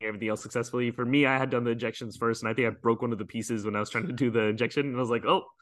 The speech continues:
well, this is over." And, uh, at first I was, like, freaking out, like, "Ah, like, the whole day's gonna go like this."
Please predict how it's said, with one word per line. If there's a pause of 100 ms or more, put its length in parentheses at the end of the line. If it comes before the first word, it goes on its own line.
(280)
well,
this
is
over."
And, (340)
uh,
at
first
I
was,
like,
freaking
out,
like,
"Ah,
like,
the
whole
day's
gonna
go
like
this."